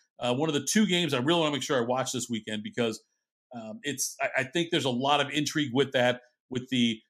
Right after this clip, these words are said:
dynamics of the, um, the, the, neither team has had playoff success in any kind of memory, recent memory, and Jacksonville getting to host a playoff game. I'm curious what the atmosphere will be like in that game,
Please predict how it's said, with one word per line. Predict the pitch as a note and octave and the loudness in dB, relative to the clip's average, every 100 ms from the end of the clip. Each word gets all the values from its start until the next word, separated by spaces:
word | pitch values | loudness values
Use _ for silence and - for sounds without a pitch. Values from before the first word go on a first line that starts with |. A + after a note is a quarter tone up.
| _ | _
dynamics | A#2+ B2 C#3 D3+ D3+ C#3 - | -2 0 2 2 0 -2 -2
of | B2+ A2+ | -4 0
the, | A#2+ A2 A2 _ _ - | 0 0 -4 _ _ -8
um, | G#2+ G2+ G#2 | -6 -6 -10
the, | - - A#2 | -16 -16 -16
the, | - _ _ _ C#3+ | -16 _ _ _ 0
neither | D3+ D3 | 2 2
team | C#3+ D#3 C#3+ | 0 0 0
has | B2 | 0
had | C3 - - - | 0 0 -6 -2
playoff | C3 A#2 | 0 0
success | A#2+ - C#3 B2+ | -4 0 0 0
in | B2+ | -2
any | A#2 | -2
kind | A2 A#2+ | -2 -2
of | G#2 G#2 | -4 -10
memory, | B2 C3+ B2+ A2+ | -4 0 0 0
recent | B2 B2 G#2 | -2 -2 -2
memory, | C3 A2 A2+ B2+ | 0 -2 -4 -2
and | A#2+ G#2+ _ - | -2 -4 _ -4
Jacksonville | C#3+ D3 - C#3 B2 | 0 0 0 -2 -2
getting | A#2+ A#2+ | 0 0
to | G#2 | 0
host | C#3 C#3+ | 0 0
a | |
playoff | A#2+ B2+ A#2 A2+ | -2 2 2 2
game. | A#2+ A2+ | -2 -2
I'm | G#2 | -4
curious | D3+ C#3 | -4 -2
what | A2 | -4
the | A2 | 0
atmosphere | D3+ E3+ - E3 | 0 -2 -4 -4
will | C#3 | -2
be | D3+ | 2
like | C#3+ C#3 | 2 2
in | C#3 | -2
that | B2+ | -2
game, | B2 B2+ | 0 0